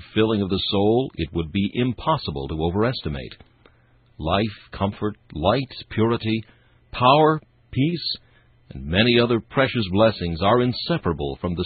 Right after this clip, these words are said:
Spirit's benign presence. As sacred oil, he anoints the head of the believer, sets him apart to the priesthood of saints, and gives him grace to execute his office aright. As the only true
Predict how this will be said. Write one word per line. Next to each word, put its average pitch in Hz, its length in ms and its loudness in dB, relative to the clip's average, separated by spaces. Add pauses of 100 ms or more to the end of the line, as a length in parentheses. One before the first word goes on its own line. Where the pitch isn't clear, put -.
(120)
Spirit's 127 440 0
benign 90 600 -2
presence. 71 580 -6 (1000)
As 95 140 -2 (100)
sacred 147 420 0
oil, 87 480 4 (300)
he 131 160 4
anoints 147 400 4
the 147 140 2
head 113 280 0
of 78 100 -4
the 82 80 -2
believer, 80 500 -2 (500)
sets - 340 -4
him 87 140 0
apart 95 440 0
to 85 100 -8
the 78 160 -8
priesthood 113 420 -2
of 107 80 -4 (100)
saints, 95 400 -2 (400)
and 92 160 -2
gives 143 280 2
him 156 100 2
grace 117 540 2
to 85 180 -6
execute 101 540 -2
his 90 120 -2
office 101 400 -4
aright. 82 380 -6 (880)
As 107 160 0
the 123 140 6
only 143 340 4
true 135 320 0